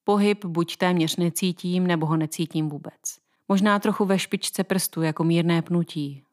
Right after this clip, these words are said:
v kloubu už ani to. Zakoušení tělesnosti přiznává jenom sporadickým situacím, jako je například bolest při zranění,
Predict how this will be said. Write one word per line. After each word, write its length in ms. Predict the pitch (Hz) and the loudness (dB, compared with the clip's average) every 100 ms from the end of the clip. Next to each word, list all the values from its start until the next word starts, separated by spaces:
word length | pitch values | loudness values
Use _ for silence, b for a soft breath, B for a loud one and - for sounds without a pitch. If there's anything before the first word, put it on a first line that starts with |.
| _ | _
v 80 | |
kloubu 440 | - 226 214 190 196 | -2 2 2 2 0
už 200 | 180 - | 0 -2
ani 200 | - 160 | -2 -2
to. 180 | 156 143 151 _ _ _ _ _ _ _ _ | -2 -8 -14 _ _ _ _ _ _ _ _
Zakoušení 580 | 180 190 226 226 262 226 | -2 2 2 2 2 2
tělesnosti 600 | 190 190 190 208 196 - | 4 2 2 2 2 0
přiznává 640 | 202 190 180 190 190 196 196 | 0 2 4 4 4 4 4
jenom 280 | 196 180 | 4 2
sporadickým 720 | 156 - 180 180 170 - 185 | 0 0 2 2 0 -2 -2
situacím, 720 | 165 170 - 147 - - - 143 | 0 -2 -2 -4 -4 -6 -4 0
jako 200 | 180 190 | 2 4
je 100 | 185 | 4
například 460 | 185 - 202 180 | 2 0 0 0
bolest 340 | 151 170 165 - | 2 2 2 0
při 140 | 185 | 0
zranění, 760 | 160 180 180 180 180 180 185 | 2 2 4 4 4 4 4